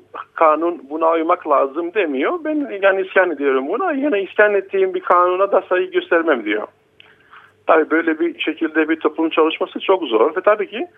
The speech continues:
onun, e, en kötü tarafı bu yani aşırı sağ şiddetin, e, yükseltmesi. Belki, e, geçen yani bahsettiğim, e, ya-,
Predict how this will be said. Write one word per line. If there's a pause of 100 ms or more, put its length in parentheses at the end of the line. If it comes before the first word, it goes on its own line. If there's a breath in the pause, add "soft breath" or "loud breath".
(720 soft breath)
onun,
e,
en
kötü
tarafı
bu
yani
aşırı (100)
sağ
şiddetin,
e,
yükseltmesi.
Belki, (600 soft breath)
e,
geçen
yani (380)
bahsettiğim, (220)
e, (480)
ya-,